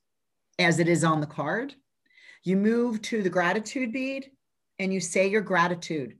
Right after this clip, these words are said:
that you're grateful for in the last twenty-four hours. Then we move on to the next person. Then we move on to the next person.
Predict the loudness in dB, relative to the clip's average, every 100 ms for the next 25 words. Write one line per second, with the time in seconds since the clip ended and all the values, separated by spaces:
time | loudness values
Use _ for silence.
0 | -16 -12 -10 -4 -4 -4 -8 -8 -2 -2
1 | -2 -6 -8 -6 -4 -6 -8 -8 -8 -6
2 | -6 -6 -6 -8 -10 -14 -18 _ _ _
3 | _ _ _ _ _ _ _ _ -6 -4
4 | -2 -2 -2 -4 -6 -8 -10 -10 -12 -14
5 | -14 -14 -14 -18 -20 _ _ _ _ _
6 | -6 -4 -2 -2 -2 -2 -4 -4 -8 -10
7 | -10 -12 -14 -16 -14 -14 -18